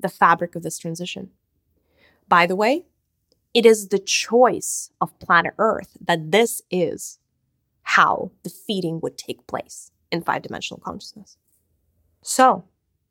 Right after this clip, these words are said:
how does that transition usually ta-, like, happen, right? We're moving from very dense way of feeding, right? And, um, from a very dense vibration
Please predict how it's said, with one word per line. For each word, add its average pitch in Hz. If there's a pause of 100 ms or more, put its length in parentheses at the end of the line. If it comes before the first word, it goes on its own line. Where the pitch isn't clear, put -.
(520)
how 220
does 220
that 202
transition 190
usually 170
ta-, -
like, - (220)
happen, - (200)
right? 147 (760)
We're 247
moving 247
from 180
very 165
dense 170 (680)
way 180
of 170 (180)
feeding, - (160)
right? 143 (500)
And, 185
um, 170
from 185
a 185
very 208 (500)
dense 165
vibration 156